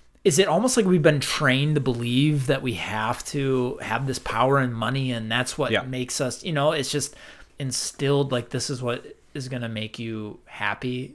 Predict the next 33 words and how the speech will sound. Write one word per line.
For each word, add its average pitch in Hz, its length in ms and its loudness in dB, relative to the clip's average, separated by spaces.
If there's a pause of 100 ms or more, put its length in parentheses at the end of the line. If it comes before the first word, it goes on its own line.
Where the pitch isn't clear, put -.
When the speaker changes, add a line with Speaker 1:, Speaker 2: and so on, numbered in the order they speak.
(140)
Speaker 1:
but 107 140 -4
it - 40 -16 (160)
doesn't. 123 500 -4
Speaker 2:
Right. 90 220 0 (160)
Speaker 1:
And 131 160 -2
if 120 220 -4
we 123 140 0
were 120 180 0
able 117 320 -2
to 120 240 -8
spread 113 420 -4
that, 117 380 -6 (220)
I 170 40 -2
told 233 200 10
that 226 140 8
to, 196 100 -10
to 175 220 -2
Ghanaians 131 600 -2
all 113 160 0
the 113 100 -4
time 110 380 -2
when 113 100 -4
I 104 60 -2
was 107 100 -6
in 107 100 -6
Speaker 2:
Mm-hmm. 95 120 -8
Speaker 1:
the 85 60 -6
Peace 117 160 -6
Corps, 110 220 -6
'cause 107 180 -10
they 110 100 -8
were 110 80 -8
like, 85 220 -12